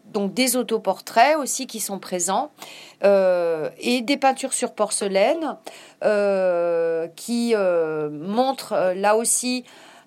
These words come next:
un, un type de support qui est finalement assez peu, euh,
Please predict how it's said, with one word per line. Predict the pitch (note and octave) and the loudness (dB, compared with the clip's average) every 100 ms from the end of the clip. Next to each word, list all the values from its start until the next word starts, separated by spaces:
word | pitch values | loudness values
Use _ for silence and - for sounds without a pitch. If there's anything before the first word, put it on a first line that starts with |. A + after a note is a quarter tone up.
| _ - | _ 0
un, | A3 G#3+ G#3 F#3+ F#3+ - _ _ - C#3+ | 2 2 2 -2 -6 -14 _ _ -12 -8
un | E3+ - _ - | -8 -10 _ -2
type | F4 C#4 | 0 0
de | C4+ | 0
support | - B3 - B3 B3+ C4 - | -2 -4 0 2 2 0 -6
qui | - G#3 | -6 -2
est | G3+ - _ _ _ - | -2 -4 _ _ _ -20
finalement | - - G#3 G#3 A3 | -16 -6 -2 2 4
assez | A3+ A3+ - A3 | 4 2 -2 -4
peu, | - C4 C4+ B3+ - | -4 0 0 0 -2
euh, | F#3+ F#3+ F#3 | -4 -4 -6